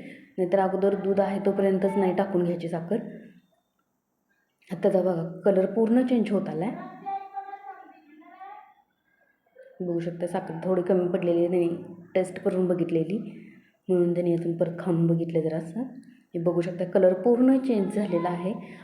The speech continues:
आणि प्लीज आपल्या चॅनलला नक्की सबस्क्राईब करा, लाईक करा, शेअर करा आणि कमेंट करा. आणि तुम्हाला अजून अशाच नवीन नवीन व्हिडिओ बघायला आवडेल का हे सुद्धा सांगा मला. कमेंटद्वारे सांगितलं तर मला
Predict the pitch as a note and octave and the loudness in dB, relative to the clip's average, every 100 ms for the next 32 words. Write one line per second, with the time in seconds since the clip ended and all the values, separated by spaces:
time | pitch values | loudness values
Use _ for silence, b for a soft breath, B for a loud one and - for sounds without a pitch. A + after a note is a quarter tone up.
0 | B G3+ G3+ B3+ B3+ B3 A#3+ G#3 G#3 G#3 | B 0 2 4 4 4 2 0 0 0
1 | G3 G3+ G#3 G3+ - G#3+ A3+ A3 G3 F#3+ | 0 0 0 -2 0 2 2 2 2 2
2 | G3+ F#3+ F#3+ G3 G3 G3+ F#3+ F#3+ G#3+ F#3 | 4 2 4 2 2 0 0 2 2 2
3 | F#3 F#3 F#3 G3 G3+ E3+ D#3 - E3 F3 | 2 0 0 0 2 2 0 -4 -4 -6
4 | - B B B B B B F#3+ F#3+ G3+ | -8 B B B B B B -2 2 4
5 | G3 G3+ G3+ G3+ G#3 G#3 G3+ G#3 G3 G3 | 4 4 6 4 4 2 2 4 6 6
6 | F#3+ G3+ G3 F#3+ F#3+ F3+ F3+ F#3+ F#3 F3+ | 6 6 6 6 6 6 4 2 2 2
7 | F3+ F3+ G3+ F#3+ G3 A3 G3 G3+ G3 E3 | 2 0 2 2 2 0 0 -2 -2 -2
8 | E3 D#3+ F3+ - B B B B B B | -2 -2 -4 -8 B B B B B B
9 | _ - G3+ F#3+ F#3+ G3 G3+ G#3 F#3+ F#3 | _ 0 4 6 6 6 4 2 0 0
10 | G3 G3+ G3 | 0 2 2